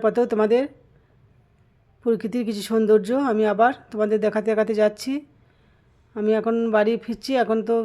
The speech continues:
সন্ধে এবার নামবে, কারণ আমাকে বা-, আমার বাড়ি ফেরার তাড়া আছে বলে যাচ্ছি, নাহলে যেতে ইচ্ছে করছে না। আবার অনেকে এখন পার্কে ঢুকছে। এখন দেখাতে দেখাতে তোমাদের আরও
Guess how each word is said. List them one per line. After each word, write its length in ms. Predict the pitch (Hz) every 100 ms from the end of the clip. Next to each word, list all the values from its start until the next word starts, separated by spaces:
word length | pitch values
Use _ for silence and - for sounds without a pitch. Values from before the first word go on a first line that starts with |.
| 202 - _ _
সন্ধে 300 | - 233 226 226
এবার 140 | 226 220
নামবে, 300 | 214 220 254 196 175 _ _ _ _ _ _ _ _ _ _ _ _
কারণ 120 | 233 220
আমাকে 160 | 214 214
বা-, 80 | 208
আমার 140 | 214 214
বাড়ি 140 | 214 214
ফেরার 180 | 214 220
তাড়া 160 | 220 214
আছে 100 | 208 220
বলে 120 | 226
যাচ্ছি, 300 | 220 214 214 262
নাহলে 200 | 220 208
যেতে 140 | 214 220
ইচ্ছে 140 | 214 226
করছে 280 | 220 220 240
না। 60 | 269 320 -
আবার 140 | 208 202
অনেকে 200 | 196 214 214
এখন 140 | 220 214 208 220 - _ _ _ _ _
পার্কে 240 | 214 214 220 190
ঢুকছে। 300 | 220 - 269 302 - _ _ _ _ _ _ _ _ _ _ _ _ _ _ _ _ _ _ _ _ _ _ _ _ _ _ _ _ _ - 220
এখন 140 | 202 208
দেখাতে 220 | 202 208 214
দেখাতে 200 | 214 214 214
তোমাদের 280 | 208 240 277 - - _ 214
আরও 140 | 202